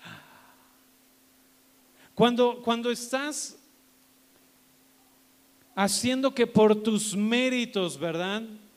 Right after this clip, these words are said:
"Ay, hoy me siento bien porque hoy ayuné ocho horas",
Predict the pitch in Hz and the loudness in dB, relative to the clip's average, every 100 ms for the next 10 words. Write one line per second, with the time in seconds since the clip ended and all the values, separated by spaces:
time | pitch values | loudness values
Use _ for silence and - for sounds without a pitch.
0 | _ - - _ _ _ _ - 131 175 | _ -20 -20 _ _ _ _ -14 -8 -6
1 | 170 165 170 170 - 170 165 160 151 147 | -4 -4 -4 -4 -4 -4 -6 -6 -6 -4
2 | 151 165 180 185 - - _ _ _ _ | -4 -4 -6 -10 -16 -20 _ _ _ _
3 | _ - 143 139 156 151 160 165 151 147 | _ -10 -8 -4 -2 -2 -2 -4 -4 -6
4 | 156 170 - - 214 226 - 147 135 139 | -4 -6 -8 -2 -2 -2 -6 -4 -4 -6
5 | 165 170 - | -8 -10 -16